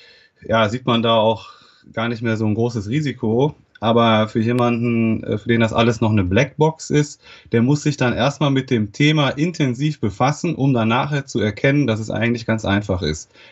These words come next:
Aber, äh, den Weg muss man trotzdem, glaub ich, einmal gehen, um dann auch in schwierigen Marktphasen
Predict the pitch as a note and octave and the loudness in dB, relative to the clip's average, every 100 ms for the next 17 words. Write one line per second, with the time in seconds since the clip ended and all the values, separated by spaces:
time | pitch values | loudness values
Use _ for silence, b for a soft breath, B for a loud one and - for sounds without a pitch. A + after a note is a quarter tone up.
0 | B G2 A2+ A2+ - C2 _ - A#2+ A2+ | B 2 4 4 0 -6 _ 0 4 4
1 | A2+ G#2+ C#3+ C#3 D3+ D3 C#3+ C3 - D3+ | 2 0 2 2 0 0 -4 -4 -2 -4
2 | - C3+ B2+ B2+ A#2 A#2 A#2 G#2 A#2 D3 | -2 0 0 0 -2 -2 0 -2 -2 0
3 | F#3 G#3+ B B B B B B B B | 0 -2 B B B B B B B B
4 | - D3+ E3 D#3 D3 C#3+ - C#3 C#3 C#3+ | -2 2 2 2 2 2 0 2 2 0
5 | - - C3 C3+ B2+ A#2 - - D#3 D3+ | -4 -8 -4 -2 -2 -2 -4 -2 0 2
6 | C#3 C3+ B2 A#2+ C3+ - - C3 B2 B2 | 2 2 2 2 -2 -4 -2 2 2 2
7 | A#2 A#2+ A#2 | 0 0 -2